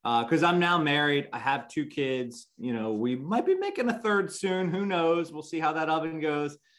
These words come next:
Um, but it was, it was a lot of fun when I was single. In fact, I shot the, the first fourteen episodes, got back from my trip, and I literally proposed to my girlfriend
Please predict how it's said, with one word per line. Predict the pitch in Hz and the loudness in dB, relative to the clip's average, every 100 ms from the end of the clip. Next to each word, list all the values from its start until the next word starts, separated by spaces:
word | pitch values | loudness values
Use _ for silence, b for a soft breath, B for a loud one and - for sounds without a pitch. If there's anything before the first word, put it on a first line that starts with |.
| b b | b b
Um, | 147 156 147 143 | 2 4 4 2
but | 160 156 - | -2 -2 -2
it | 185 190 180 | 0 0 0
was, | 180 170 165 147 - _ _ _ - | 0 2 0 -2 -12 _ _ _ -4
it | 185 185 | -2 0
was | 185 165 113 - | 0 -2 -4 -8
a | 160 156 | -4 -4
lot | 151 147 160 165 185 | -4 -6 -2 0 0
of | 185 - | -2 -4
fun | 165 156 156 151 - | -2 -2 -2 -8 -8
when | 143 143 | -2 0
I | |
was | 135 127 - | 0 -4 -4
single. | 170 165 160 165 151 147 B - | -2 0 4 4 4 -2 B -10
In | 143 | -4
fact, | 160 156 156 143 | 0 2 2 0
I | |
shot | 139 - 170 151 165 - - _ | -2 -2 2 4 4 2 -8 _
the, | 143 143 139 139 - | -6 0 4 4 2
the | 139 | -4
first | 135 165 160 - | -2 0 0 0
fourteen | 170 170 - 170 156 | 0 0 0 -2 0
episodes, | 147 160 - 151 143 143 139 - _ _ - | 0 -2 -4 -2 0 0 -4 -8 _ _ -2
got | 156 147 - _ | 0 0 -4 _
back | 156 147 165 | 0 0 -2
from | - 170 | -6 -4
my | 165 160 | -2 -4
trip, | - 170 160 156 - | -4 -2 -2 -2 -6
and | 147 | -6
I | 139 | -4
literally | 139 151 156 151 | -2 -2 -2 -2
proposed | 135 143 - 156 156 151 | -4 -10 -6 0 2 0
to | 147 | -2
my | 139 | -4
girlfriend | 117 139 143 143 131 123 120 120 | -2 -2 -2 -2 -2 -2 -2 -4